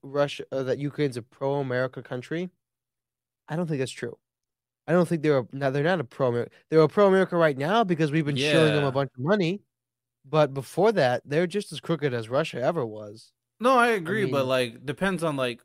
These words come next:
Speaker 2: the, obviously it really comes down to Zelensky, right?
Speaker 1: Yeah,
Speaker 2: So
Speaker 1: they're pro, they're only pro-America insofar as America continues to give them money.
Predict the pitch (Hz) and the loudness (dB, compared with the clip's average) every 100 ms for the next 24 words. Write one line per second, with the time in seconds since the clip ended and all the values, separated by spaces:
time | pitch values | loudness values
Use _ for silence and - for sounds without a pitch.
0 | - 135 131 151 160 196 185 165 160 131 | -20 -18 -12 -6 0 0 0 -2 -4 -4
1 | 131 147 135 139 120 120 110 104 104 160 | -4 -4 -6 -8 -6 -6 -6 -10 -8 -8
2 | 185 - 113 131 _ _ _ _ _ _ | -8 -12 -14 -14 _ _ _ _ _ _
3 | - 127 151 143 123 123 147 147 - 190 | -4 -2 -2 0 0 0 0 -4 -4 0
4 | 196 - 147 170 202 233 190 - - 196 | 0 0 0 2 2 0 -4 -8 -4 -2
5 | 180 165 180 180 208 - 170 175 180 151 | -2 -2 -4 -6 -8 -8 -8 -6 -6 -4
6 | 165 160 156 147 139 151 151 143 147 135 | -2 -2 -2 -4 -4 -4 -6 -10 -12 -10
7 | 143 131 - 131 123 127 147 160 - | -12 -12 -12 -10 -8 -8 -6 -8 -10